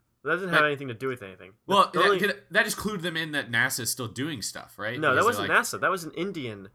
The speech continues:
Speaker 1: drone. It was way off course. The reason that the, the only, the only thing the drone had to do with anything was that it got mes-, messed up. Its compass got screwed up. And that was because of all the anomalies that were happening. Remember, their co-,
Speaker 2: Oh,
Speaker 1: their,
Speaker 2: yeah, yeah.
Speaker 1: their,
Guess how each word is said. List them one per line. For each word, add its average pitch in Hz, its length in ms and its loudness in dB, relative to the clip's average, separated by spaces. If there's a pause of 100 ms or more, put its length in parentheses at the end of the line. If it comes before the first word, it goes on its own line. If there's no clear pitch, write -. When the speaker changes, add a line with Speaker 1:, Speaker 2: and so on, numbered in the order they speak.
(220)
Speaker 1:
drone. 143 380 0 (340)
It 160 60 -6
was 135 120 -2
way 147 180 0
off 143 200 6
course. - 520 -4 (1700)
The 143 160 -2
reason 196 380 -2
that 160 180 0
the, 147 160 -8 (140)
the 147 180 -2
only, 208 480 0 (720)
the 147 100 -4
only 233 200 0
thing 190 240 -2
the 147 60 -6
drone 135 360 0
had 156 60 -4
to 143 80 -4
do 139 80 -6
with 143 100 -4
anything 151 320 -8
was 123 140 -6
that 131 240 -2 (220)
it 131 280 -4
got 139 280 4 (300)
mes-, 131 380 -8
messed 143 240 -6
up. 117 100 0
Its - 120 -12
compass 147 340 -4
got 107 160 -6
screwed 104 280 -10
up. - 160 -10 (480)
And 127 100 -8
that 143 100 2
was 147 120 0
because 143 280 -4
of 131 60 -4
all 135 120 4
the 131 120 -2
anomalies 120 460 -2
that 110 80 0
were 110 80 0
happening. 113 320 -4
Remember, 123 320 -2
their 123 140 -6
co-, 151 260 0
Speaker 2:
Oh, 151 40 -4
Speaker 1:
their, 143 100 -2
Speaker 2:
yeah, 123 260 2
yeah. 107 260 -2
Speaker 1:
their, 131 380 4